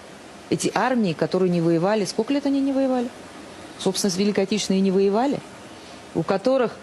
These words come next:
э, сами же они говорят, у них щас нелегальных мигрантов, только нелегальных, мы же не берем легальных, больше,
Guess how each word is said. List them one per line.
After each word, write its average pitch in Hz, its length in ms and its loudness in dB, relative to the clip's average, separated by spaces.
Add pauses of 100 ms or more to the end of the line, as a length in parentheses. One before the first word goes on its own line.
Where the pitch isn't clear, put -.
(340)
э, 160 360 2
сами 233 340 2
же 175 140 2
они 165 160 0
говорят, 160 360 2
у - 20 0
них 165 160 2
щас 180 200 2
нелегальных 196 520 2
мигрантов, 190 600 2
только 175 260 2
нелегальных, 208 720 2
мы 139 100 -2
же 131 100 -2
не 143 60 2
берем 151 280 2
легальных, 147 460 0 (760)
больше, 156 580 2